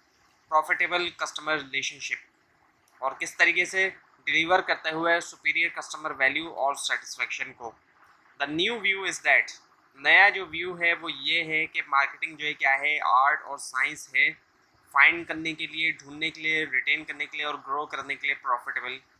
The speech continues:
customers। So it keeps, it cost five to ten time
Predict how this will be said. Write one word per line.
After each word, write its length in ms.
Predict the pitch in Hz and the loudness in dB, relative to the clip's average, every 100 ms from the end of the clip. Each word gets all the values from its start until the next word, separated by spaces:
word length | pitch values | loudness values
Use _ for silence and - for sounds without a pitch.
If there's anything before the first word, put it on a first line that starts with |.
| _ - | _ -8
customers। 640 | - 120 113 - - - - - _ _ _ - _ _ _ _ - _ _ - _ - | -8 -10 -14 -16 -20 -18 -20 -20 _ _ _ -20 _ _ _ _ -20 _ _ -20 _ -12
So 120 | - | -2
it 300 | 170 160 - | 2 2 2
keeps, 420 | - 220 - - 202 | 0 -4 -4 -8 -6
it 340 | 196 165 175 - | -4 -2 -4 2
cost 200 | 190 208 | 4 4
five 460 | - - - 175 - | 0 -10 4 4 4
to 80 | - 175 | 0 2
ten 160 | 175 | 4
time 200 | 175 175 | 2 2